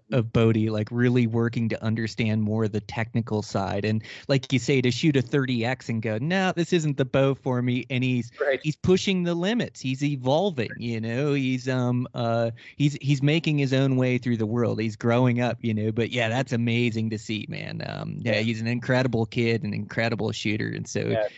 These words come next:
Speaker 1: yeah, I
Speaker 2: appreciate
Speaker 1: can't wait
Speaker 2: that.
Speaker 1: to see how he does for the, um, tournament season. I'm excited
Speaker 2: Yeah.
Speaker 1: to follow along.
Speaker 2: Yeah, I'm, I'm excited too, 'cause,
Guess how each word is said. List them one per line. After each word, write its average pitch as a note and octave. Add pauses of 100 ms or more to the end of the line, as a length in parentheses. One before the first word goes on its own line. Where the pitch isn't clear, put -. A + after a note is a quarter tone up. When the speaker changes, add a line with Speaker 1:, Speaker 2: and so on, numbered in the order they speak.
(120)
Speaker 1:
yeah, B2
I A#2+
Speaker 2:
appreciate -
Speaker 1:
can't C#3+
wait C3
Speaker 2:
that. -
Speaker 1:
to C3
see B2+
how A#2
he A2+
does A2+
for A2
the, G#2+
um, G#2
tournament A#2+
season. G#2+
I'm G2+
excited A2+
Speaker 2:
Yeah. -
Speaker 1:
to F#2+
follow A2
along. G#2
Speaker 2:
Yeah, G#2+
I'm, G#2+
I'm A2
excited A2
too, A2+
'cause, B2